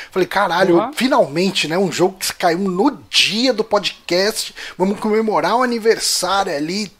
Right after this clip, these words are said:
Speaker 1: tal." Porra, mil novecentos e oitenta e cinco, aquele ano mágico, muitos jogos. Esse jogo deve ter muitas curiosidades. Cara, eu não achei curiosidade sobre esse jogo.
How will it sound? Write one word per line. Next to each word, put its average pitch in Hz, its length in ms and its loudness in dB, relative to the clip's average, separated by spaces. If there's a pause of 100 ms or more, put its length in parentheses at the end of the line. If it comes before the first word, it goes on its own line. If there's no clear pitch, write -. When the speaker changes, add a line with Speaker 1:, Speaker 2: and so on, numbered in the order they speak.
Speaker 1:
tal." 202 300 2
Porra, 208 340 0
mil 208 140 -4
novecentos 214 280 -6
e 220 40 -2
oitenta 196 260 -6
e - 60 -4
cinco, 208 340 -4 (200)
aquele 196 220 0
ano 196 160 0
mágico, 175 440 -2
muitos 202 320 -2
jogos. 190 460 2 (220)
Esse 202 220 0
jogo 196 300 2
deve 240 200 0
ter 202 140 0
muitas 160 460 -2
curiosidades. 131 680 -2 (260)
Cara, 170 300 2
eu 135 80 -14
não 143 320 -6
achei 147 640 -2
curiosidade 147 640 -2
sobre 117 180 -8
esse 165 140 -4
jogo. 123 260 -4